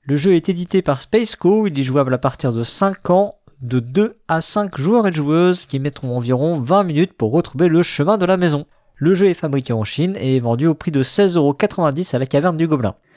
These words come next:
Le chemin de la maison est un jeu coopératif dans lequel nous allons aider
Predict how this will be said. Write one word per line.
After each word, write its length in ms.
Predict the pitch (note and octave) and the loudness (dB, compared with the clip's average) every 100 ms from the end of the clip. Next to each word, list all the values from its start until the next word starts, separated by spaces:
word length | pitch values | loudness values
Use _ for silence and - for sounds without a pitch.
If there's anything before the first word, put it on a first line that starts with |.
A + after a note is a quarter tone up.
| _ - | _ -2
Le 120 | A3+ | 0
chemin 280 | - G#3 E3 | 0 2 2
de 60 | |
la 100 | A#2+ | 2
maison 220 | A#2 D3+ A3+ | 2 0 0
est 140 | G3+ | 0
un 80 | D3+ | 2
jeu 180 | G3 G3+ | 2 0
coopératif 960 | - A#3 A3+ G#3 F#3 - D#3 - - | 2 2 4 2 0 0 -6 -6 -4
dans 160 | A2+ C#3+ | 0 0
lequel 440 | A2+ - G3 C#3+ | 0 2 0 0
nous 240 | D3 D#3+ | -4 -2
allons 220 | B2+ D#3+ - - | -2 -2 -4 0
aider 440 | C#3 A#2 D#3+ F3 | 0 2 2 0